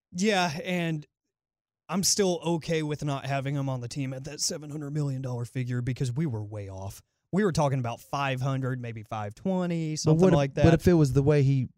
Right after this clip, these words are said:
Speaker 2: draw it up?
Speaker 1: Still, that's,
Speaker 2: I wouldn't
Speaker 1: that's
Speaker 2: worry
Speaker 1: a big
Speaker 2: about that.
Speaker 1: commitment. That's a really big commitment.
Speaker 2: Where are you gonna
Speaker 1: Especially
Speaker 2: be in ten years?
Speaker 1: I don't know.
Speaker 2: See, that's what I'm saying. And it's
Speaker 1: Where is he gonna be,
Speaker 2: sixty-eight million?
Speaker 1: where is he gonna be in ten years?
Speaker 2: Hey, I look at it like this.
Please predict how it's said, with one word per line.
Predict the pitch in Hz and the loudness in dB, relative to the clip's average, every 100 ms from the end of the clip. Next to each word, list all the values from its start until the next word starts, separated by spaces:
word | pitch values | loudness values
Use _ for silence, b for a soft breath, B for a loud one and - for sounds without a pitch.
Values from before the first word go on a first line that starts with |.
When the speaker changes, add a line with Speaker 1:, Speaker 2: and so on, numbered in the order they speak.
| _ _ - | _ _ -18
Speaker 2:
draw | - 135 123 | 0 4 4
it | 117 | 4
up? | 170 - - - _ _ _ _ _ | 0 -4 -14 -20 _ _ _ _ _
Speaker 1:
Still, | - - 180 208 117 _ _ - | -8 0 2 4 2 _ _ -4
that's, | 147 180 - - - | -4 0 0 -2 -2
Speaker 2:
I | 226 302 | 4 4
wouldn't | 320 294 247 | 4 4 6
Speaker 1:
that's | 233 | 6
Speaker 2:
worry | |
Speaker 1:
a | 214 | 8
big | 220 | 6
Speaker 2:
about | 208 | 6
that. | 185 233 | 4 4
Speaker 1:
commitment. | 285 143 _ _ _ | 4 -2 _ _ _
That's | 165 156 | -4 -2
a | |
really | 151 165 160 | 0 2 2
big | 143 147 | 2 0
commitment. | 147 147 143 135 131 _ - | 0 0 0 -2 -4 _ 2
Speaker 2:
Where | 226 | 4
are | 247 | 6
you | 277 | 6
gonna | 233 | 6
Speaker 1:
Especially | 180 160 | 6 6
Speaker 2:
be | |
in | 143 | 4
ten | - 151 147 | 4 4 6
years? | 135 98 - - _ _ _ _ _ _ | 4 2 -2 -16 _ _ _ _ _ _
Speaker 1:
I | - | -6
don't | 147 | -2
know. | 113 123 _ _ | -2 -4 _ _
Speaker 2:
See, | - 240 | 4 8
that's | 277 285 | 8 8
what | 294 | 4
I'm | 294 | 8
saying. | 320 311 226 92 - _ - | 8 8 6 4 -4 _ 0
And | 175 180 | 4 6
it's | 160 | 6
Speaker 1:
Where | 208 226 | 8 8
is | |
he | 220 247 | 6 8
gonna | |
be, | |
Speaker 2:
sixty-eight | 220 233 | 8 8
million? | 233 269 294 403 240 | 8 6 6 4 2
Speaker 1:
where | 170 | 2
is | 185 | 2
he | 190 | 2
gonna | 185 151 | 2 0
be | 123 | 0
in | 117 | -4
ten | 117 113 | -4 -6
years? | 107 104 | -4 2
Speaker 2:
Hey, | 123 127 | 6 8
I | 135 | 6
look | 190 175 | 6 4
at | 165 | 4
it | |
like | 156 143 123 | 6 4 4
this. | 143 117 92 - | 4 4 2 -4